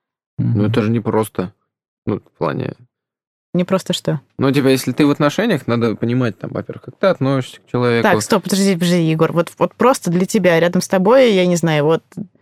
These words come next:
Speaker 2: Не, ну,
Speaker 3: э,
Speaker 2: если, естественно, мне кто-то изменит, э, то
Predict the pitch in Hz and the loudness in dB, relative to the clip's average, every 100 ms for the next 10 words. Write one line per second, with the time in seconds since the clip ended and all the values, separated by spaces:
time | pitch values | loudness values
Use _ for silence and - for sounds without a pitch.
0 | _ _ - 113 107 101 107 113 - 120 | _ _ -4 0 2 2 2 0 0 0
1 | - 123 147 131 117 107 107 113 104 - | 2 2 2 0 -2 -2 -2 0 -2 -6
2 | - 87 98 98 110 139 165 - _ _ | -4 -4 -2 -2 -2 -2 -2 -6 _ _
3 | _ _ _ _ - - - - - 95 | _ _ _ _ -18 -14 -12 -14 -8 -2
4 | 85 | 0